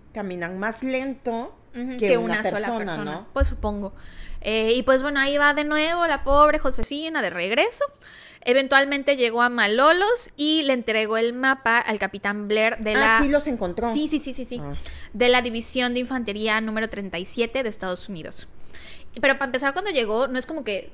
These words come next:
Speaker 2: o sea, dijo, "Ah, quiero ver al capitán Blair". Pues no la dejaron <laughs> pasar así como así, le hicieron mil quinientas preguntas, ya después cuando por fin la pasaron con él,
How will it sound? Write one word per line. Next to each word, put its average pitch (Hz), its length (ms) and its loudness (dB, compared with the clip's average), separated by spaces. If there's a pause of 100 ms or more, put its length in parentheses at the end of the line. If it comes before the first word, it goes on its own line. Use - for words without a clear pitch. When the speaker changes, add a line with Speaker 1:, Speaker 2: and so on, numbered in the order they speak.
(100)
Speaker 2:
o - 60 -6
sea, 247 140 2
dijo, 269 200 0
"Ah, 339 100 6
quiero 359 160 -2
ver 330 100 6
al 311 60 0
capitán 233 340 -4
Blair". 247 220 0 (420)
Pues 196 100 -14
no 190 100 -8
la 220 120 -4
dejaron 233 320 -4
<laughs> - 0 -
pasar 285 300 -2
así 427 240 8
como 359 180 8
así, 302 420 2
le 277 100 4
hicieron 240 240 -2
mil 220 140 -4
quinientas 196 320 -4
preguntas, 302 840 2
ya 220 120 4
después 214 300 -2
cuando 226 180 -2
por 196 120 -4
fin 214 100 -4
la 214 80 2
pasaron 190 320 -4
con 208 180 -4
él, 240 240 2